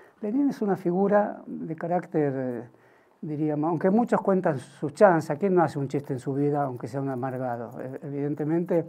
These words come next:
el chiste está al alcance de la mano de cualquiera y las memorias de la relación de Lenin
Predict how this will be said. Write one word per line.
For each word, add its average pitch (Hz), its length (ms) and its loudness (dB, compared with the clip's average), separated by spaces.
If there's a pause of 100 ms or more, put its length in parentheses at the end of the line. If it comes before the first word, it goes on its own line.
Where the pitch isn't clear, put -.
(500)
el 147 140 -4
chiste 185 280 -2
está 151 140 0
al 143 60 2
alcance 143 400 -2
de 139 60 -2
la 139 80 0
mano 151 240 0
de 143 60 -4
cualquiera 180 580 4
y 156 180 -4
las 156 200 -4
memorias 170 500 2
de 143 80 -2
la 143 140 0
relación 143 360 -2
de 147 60 -2
Lenin 147 340 0